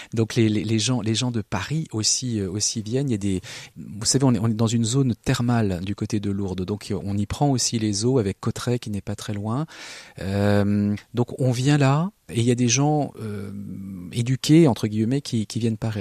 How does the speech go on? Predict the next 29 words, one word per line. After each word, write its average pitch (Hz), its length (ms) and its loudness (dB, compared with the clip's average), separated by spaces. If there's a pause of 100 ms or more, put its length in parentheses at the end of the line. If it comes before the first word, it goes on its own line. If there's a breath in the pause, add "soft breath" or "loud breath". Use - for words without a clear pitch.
(140)
par 104 160 0
là, 131 240 2
des 107 160 -2
journalistes 110 560 2
notamment, 107 480 -4
et 110 80 -4
qui - 140 -6
s'emparent 139 460 0
de 123 80 -2
l'affaire 127 440 -6
et 120 40 -10
qui - 120 -14
font - 160 -10
très - 340 -6
vite, 143 320 -10
qui - 120 -6
vont 113 160 -6
très - 180 -6
vite 139 120 -8
dire, « 107 100 -10
Mais 95 100 -12
qu'est-ce - 160 -8
qui - 60 -12
est - 20 -8
en - 20 -12
train 113 140 -8
de 110 60 -8
se - 80 -6
passer ? » 135 340 -4